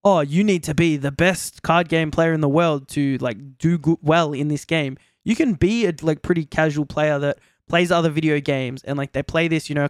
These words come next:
maybe a couple of hours a night and, like, be good at the game. I think that's the really neat thing about it. And the free-to-play model made him actually play it. He buys the season pass, doesn't go beyond that as far as I know. He might have bought a variant or two,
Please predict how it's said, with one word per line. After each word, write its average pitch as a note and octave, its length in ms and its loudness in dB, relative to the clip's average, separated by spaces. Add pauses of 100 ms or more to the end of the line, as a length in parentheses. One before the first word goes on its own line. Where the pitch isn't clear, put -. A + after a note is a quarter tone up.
(100)
maybe D3 240 0
a C3+ 80 -4
couple D#3 300 -2
of B2+ 60 -2
hours D3+ 280 0
a D3 40 -4
night D3 280 -2
and, C#3 140 -6
like, - 260 -10 (1120)
be F#3 220 0
good F#3 240 2
at A3+ 100 0
the E3+ 60 -4
game. E3+ 340 -2 (100)
I - 80 -10
think D4+ 120 -2
that's D#4 160 -6
the E3+ 100 -2
really D3+ 240 0
neat C#3+ 260 -4
thing C#3+ 160 -6
about C3+ 300 -2
it. - 100 -6 (320)
And A3+ 280 0 (140)
the F#3 80 0
free-to-play G#3+ 480 2
model F3 260 2
made D3+ 300 0
him E3 120 0
actually E3 360 -2
play D3 280 -2
it. - 120 -8
He D3 100 -10
buys F3+ 240 2
the F3 80 -8
season D#3+ 320 0
pass, D#3 400 -2 (560)
doesn't F#3+ 200 2
go G3 120 4
beyond E3 320 0
that D#3+ 160 0
as C#3+ 140 -4
far D#3+ 160 2
as D3+ 120 -2
I D3+ 120 2
know. D#3+ 100 0
He F3 80 0
might G#3 140 2
have E3+ 80 -2
bought C3+ 120 0
a C#3 40 -2
variant C#3+ 380 -2
or D3 80 2
two, E3+ 220 0